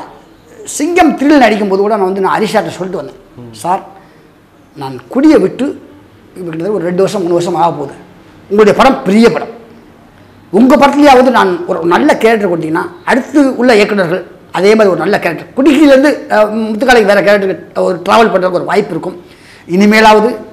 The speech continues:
எனக்கு ஒரு குடி இல்லாத ஒரு கேரக்டர் கொடுங்க சார்" அப்படின்னு சிங்கம் த்ரீல நடிச்சிட்டு ஹரிஷாட்ட கேட்டேன். எல்லாரும் பயப்படுவாருன்னு சொன்னாங்க.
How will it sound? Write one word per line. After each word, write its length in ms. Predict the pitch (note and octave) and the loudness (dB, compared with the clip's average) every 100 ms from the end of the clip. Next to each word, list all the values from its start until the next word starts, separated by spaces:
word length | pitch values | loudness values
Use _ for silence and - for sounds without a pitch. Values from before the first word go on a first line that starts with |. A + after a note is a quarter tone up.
| - | -16
எனக்கு 200 | D#3+ D3+ | -12 -10
ஒரு 100 | C#3 | -10
குடி 200 | - D4+ | -2 2
இல்லாத 240 | D#4 C4 A#3+ | 4 4 2
ஒரு 160 | F3+ | 0
கேரக்டர் 320 | - F#3+ E3+ | -2 -2 0
கொடுங்க 220 | D#3+ E3 D#3+ | -4 -6 -6
சார்" 160 | D3 - - _ _ | -8 -10 -20 _ _
அப்படின்னு 220 | - D#3+ A#3+ | -8 -6 -6
சிங்கம் 500 | - B3+ B3 C4+ G3 | -4 0 2 2 2
த்ரீல 220 | G3+ F#3 | 0 -2
நடிச்சிட்டு 540 | D#3+ E3 G#3+ G#3 - - - - _ | -4 -6 -8 -10 -12 -16 -20 -20 _
ஹரிஷாட்ட 440 | A#3+ C#4+ A#3 F#3 | 0 2 2 0
கேட்டேன். 260 | F3 E3 - - - - - - - - - | -6 -8 -10 -20 -20 -20 -20 -20 -20 -20 -4
எல்லாரும் 260 | F#3+ A3+ E3 | 2 2 4
பயப்படுவாருன்னு 460 | A#3+ B3 A3+ G#3 | 2 4 4 4
சொன்னாங்க. 260 | F3+ C#3 | 0 -4